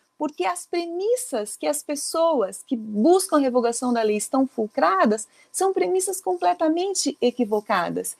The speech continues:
E também de nada vai adiantar na medida em que a alienação parental, como bem disse também o Fernando,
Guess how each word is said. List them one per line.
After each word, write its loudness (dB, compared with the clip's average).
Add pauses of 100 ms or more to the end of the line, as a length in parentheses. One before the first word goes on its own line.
(260)
E 4
também 2
de 4
nada 4
vai 2
adiantar 2
na 4
medida 2
em 0
que -4
a 2 (220)
alienação 2
parental, -2
como 0
bem 2
disse -4
também -2
o -12
Fernando, -2